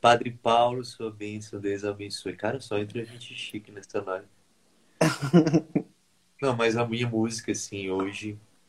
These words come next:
Speaker 1: pra mim, assim, é uma música que tem um sentido muito grande. Nestor, lá da Venezuela, Deus abençoe, Padre, sua bênção.
Speaker 2: Olha,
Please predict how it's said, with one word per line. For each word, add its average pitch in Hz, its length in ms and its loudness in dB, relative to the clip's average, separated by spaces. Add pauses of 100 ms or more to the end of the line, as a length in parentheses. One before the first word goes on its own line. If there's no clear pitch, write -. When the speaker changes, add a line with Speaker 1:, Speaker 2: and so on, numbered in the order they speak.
Speaker 1:
pra 95 200 -2
mim, 92 220 -10
assim, 90 340 -10
é 87 40 -8
uma 87 140 -8
música 90 380 -14
que - 80 -20
tem 90 160 -10
um 87 40 -10
sentido 85 440 -10
muito 101 300 -10
grande. 90 520 -8 (1900)
Nestor, 107 880 2 (180)
lá 92 240 0
da 101 180 0
Venezuela, 90 800 -4
Deus 92 240 -8
abençoe, 92 520 -6
Padre, 90 340 -6
sua - 240 -8
bênção. 160 480 2
Speaker 2:
Olha, 156 200 0